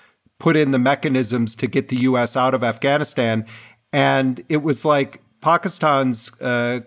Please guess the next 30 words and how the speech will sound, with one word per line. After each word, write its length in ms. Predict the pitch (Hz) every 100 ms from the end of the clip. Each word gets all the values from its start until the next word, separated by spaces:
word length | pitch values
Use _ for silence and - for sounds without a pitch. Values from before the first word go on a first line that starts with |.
| -
cards 500 | - 180 175 135 -
that 120 | 131
it 80 | 117
had 240 | 135 127
to 60 | 120
play 540 | - 143 117 113 127 113 - - _ _ -
in 320 | 135 131 123
the, 140 | 120 107 -
the 180 | 120
geopolitical 640 | 107 143 147 151 143 127 113
game 280 | 139 143 139
with 120 | 110
the 60 |
United 340 | 127 120 117 107
States 300 | - 135 -
sort 180 | 151 135
of 80 |
were 140 | 123 131
removed 500 | 127 131 156 127 110
from 220 | 135 110
the 60 | 110
table 520 | 147 165 117 110 107
in, 240 | 113 110 -
in 200 | 117 113
many 220 | 107 107
ways. 360 | 104 98 90
Pakistan 520 | - 127 127 - 120 117
went 180 | 131
from 240 | 127 131 110
having, 540 | 123 123 120 110 110